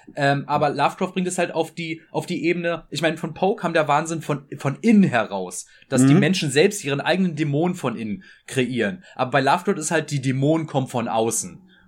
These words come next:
Speaker 1: Und
Speaker 2: Mhm.
Speaker 1: das sind halt diese zwei Seiten der Medaille, die, äh, die, ja, darum pack ich, hab ich's halt gerne in eine W G gepackt.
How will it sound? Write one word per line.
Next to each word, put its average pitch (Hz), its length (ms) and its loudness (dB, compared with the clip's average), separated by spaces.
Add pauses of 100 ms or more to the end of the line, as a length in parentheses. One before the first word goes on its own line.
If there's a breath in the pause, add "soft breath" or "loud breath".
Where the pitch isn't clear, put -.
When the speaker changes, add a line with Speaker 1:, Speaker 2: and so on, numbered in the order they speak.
Speaker 1:
Und 117 300 0
Speaker 2:
Mhm. 131 40 6
Speaker 1:
das 143 140 4
sind 147 140 -6
halt 139 160 0
diese 139 180 -12
zwei 139 460 -4
Seiten 127 360 -4
der 127 100 -4
Medaille, 117 420 -2
die, 98 220 -6
äh, 98 380 -8
die, 113 200 -16 (440)
ja, - 260 -2 (340)
darum 147 220 0
pack 165 180 -6
ich, 151 80 -10
hab 165 100 4
ich's 151 100 -2
halt 170 140 0
gerne 175 200 0
in 175 80 -4
eine 165 100 -4
W 185 80 0
G 196 160 2
gepackt. - 400 -8